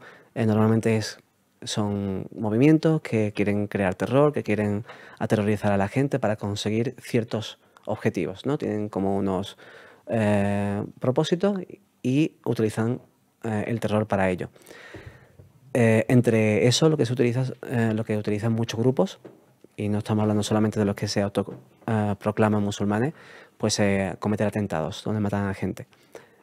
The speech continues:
En el Corán, eh, nos dice, eh, Allah, nuestro creador, que, eh, matar a una sola persona inocente es como si hubieses matado a toda la humanidad.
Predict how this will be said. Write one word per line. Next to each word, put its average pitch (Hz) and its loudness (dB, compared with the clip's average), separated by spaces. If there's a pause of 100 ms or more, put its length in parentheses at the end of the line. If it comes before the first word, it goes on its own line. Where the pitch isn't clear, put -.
(140)
En 110 4
el 107 2
Corán, 143 2 (720)
eh, 101 0 (260)
nos 107 0
dice, 110 0 (360)
eh, 107 0
Allah, 113 2
nuestro 117 -2
creador, 107 2 (540)
que, 139 6 (720)
eh, 98 0 (360)
matar 113 2
a 113 0
una 135 4
sola 113 0
persona 147 -2 (220)
inocente 131 -2
es 117 -6
como 120 -2
si 113 0
hubieses 123 0
matado 113 0
a 123 0
toda 113 2
la 107 2
humanidad. 92 -2